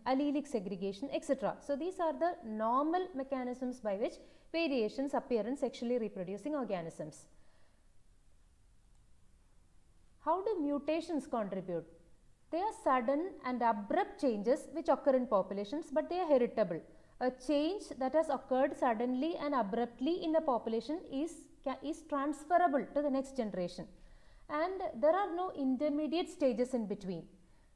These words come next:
They arise from changes in genotypes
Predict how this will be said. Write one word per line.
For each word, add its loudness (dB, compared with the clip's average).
They 0
arise 4
from 0
changes 2
in 2
genotypes 2